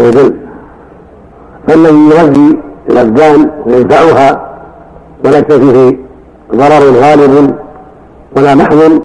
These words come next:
فهو من الطيبات، وما كان فيه ضرر غالب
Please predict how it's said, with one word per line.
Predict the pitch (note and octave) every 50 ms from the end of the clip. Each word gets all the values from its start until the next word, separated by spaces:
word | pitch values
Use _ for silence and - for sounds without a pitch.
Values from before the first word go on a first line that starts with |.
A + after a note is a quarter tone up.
| - - - - - - - - - _ - - - - - - - -
فهو | B2+ C3 C#3+ C#3 C3+ C3 - - - - - - - - -
من | C3
الطيبات، | C#3 C3 - - B2+ B2 A#2+ A#2 A2+ G2+ F2+ E2+ - - - - - - _ - - - - - - - - - - - - - A#2+ G#2+ F#2+ F2+ - B2
وما | F3+ G3 F#3 E3+
كان | D3+ D#3 D3+ D3
فيه | C3+ A#2+ D3 C3+ C3 C3 A#2+ A#2
ضرر | - B2+ C#3 C#3+ C#3+ C3+ C3+ C3+
غالب | B2+ C3+ D3 D3 C3+ C3+ B2